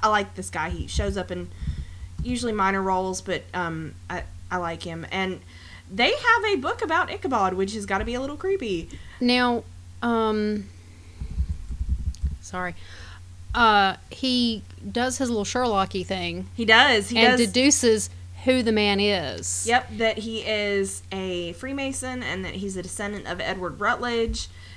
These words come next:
Speaker 1: who was the, uh, one of the signers of the Declaration of Independence.
Speaker 2: He was not just one of the signers. He
Speaker 1: He
Speaker 2: was
Speaker 1: was the
Speaker 2: the
Speaker 1: youngest.
Speaker 2: youngest signer. He was twenty-six.
Speaker 1: Oh, wow.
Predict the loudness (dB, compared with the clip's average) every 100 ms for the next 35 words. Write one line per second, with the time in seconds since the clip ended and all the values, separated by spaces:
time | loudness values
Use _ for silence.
0 | -6 -2 -2 0 -2 -2 -6 -10 -6 -6
1 | -4 -6 -4 -4 -4 -2 -2 -2 -4 -2
2 | -2 -2 -4 -4 -4 -4 -4 -4 -4 -6
3 | -6 -6 -6 -6 -4 -4 -4 0 0 2
4 | 2 2 -2 0 2 2 2 -2 -2 -2
5 | -2 -6 -8 -10 -10 -8 -2 0 0 2
6 | 2 6 6 6 6 4 0 0 0 -2
7 | -6 -2 0 2 0 -4 -4 -2 -2 -2
8 | -4 -6 -6 -6 -2 0 0 -2 -8 -8
9 | -8 -8